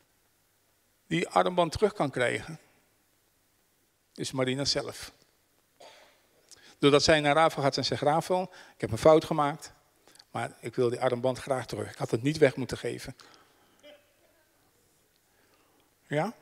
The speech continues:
want ik heb het van je vader gekregen en hij heeft het zelf gemaakt en hij heeft zijn moeite erin gedaan. Snap je wat ik bedoel? De mens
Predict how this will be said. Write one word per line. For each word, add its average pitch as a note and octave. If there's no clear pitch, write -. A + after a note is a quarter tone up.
want -
ik -
heb C3
het -
van B2
je A#2
vader E3
gekregen D3
en C3+
hij A#2+
heeft A2+
het -
zelf F3
gemaakt D3
en C#3
hij B2+
heeft A#2+
zijn A#2
moeite D#3
erin D3+
gedaan. C#3+
Snap -
je D#3+
wat E3
ik D3
bedoel? C#3+
De C3
mens G3